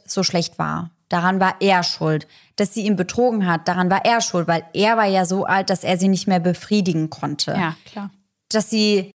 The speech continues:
Speaker 1: kein gutes Verhältnis zu ihren Töchtern hatte, daran waren auch ihre Töchter schuld. Das sagt sie später irgendwann mal, dass halt alles nicht an ihr gelegen hätte. Und das macht sie durchweg. Also sie hatte ja auch insgesamt fünf Ehemänner.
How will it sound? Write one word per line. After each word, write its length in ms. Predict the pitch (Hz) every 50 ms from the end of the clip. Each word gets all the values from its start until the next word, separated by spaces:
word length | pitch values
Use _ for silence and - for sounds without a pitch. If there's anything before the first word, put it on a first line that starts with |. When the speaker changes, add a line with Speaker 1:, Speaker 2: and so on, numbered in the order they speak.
| _
Speaker 1:
kein 400 | - - - 220 226 233 226 220
gutes 400 | 226 226 240 233 - 220 196 -
Verhältnis 420 | - 208 202 220 - - 214 - -
zu 100 | - -
ihren 140 | - 185 180
Töchtern 420 | - 240 269 269 - 208 190 170
hatte, 300 | 175 - - 208 226 233
daran 400 | 233 - 240 233 190 220 233 214
waren 200 | 202 190 185 185
auch 200 | - 190 226 -
ihre 240 | - 202 180 180 170
Töchter 320 | - 175 165 160 - 160
schuld. 320 | 156 - - 185 208 214 208
Das 140 | 190 -
sagt 180 | - 196 202 -
sie 100 | - 202
später 460 | 165 - - 196 190 175 185 180 -
irgendwann 380 | - 170 165 160 160 160 156 156
mal, 300 | 160 160 180 208 226 226 - - - _ _ _ _ -
dass 200 | - 202 - -
halt 140 | 202 185 -
alles 320 | - 208 220 233 247 240 -
nicht 220 | 240 233 226 -
an 140 | 190 196 -
ihr 160 | 196 233 220
gelegen 340 | - 180 156 160 156 - -
hätte. 560 | 170 160 165 147 - - 180 190 220 269 302 - - _ _ _ _ _ _ _ -
Und 260 | 226 233 233 226 - - - _ -
das 140 | 233 220 -
macht 200 | 262 330 339 -
sie 80 | 269
durchweg. 480 | 233 247 262 277 - - 226 202 190 - -
Also 180 | 180 175 190
sie 180 | 180 - 202 196
hatte 180 | 202 226 - 240
ja 240 | 220 202 - -
auch 180 | 180 180 180 - -
insgesamt 640 | 202 214 208 - - 202 190 202 185 180 185 180 -
fünf 440 | - - - 208 202 196 - - -
Ehemänner. 640 | 190 190 190 190 202 196 196 208 220 233 262 294 302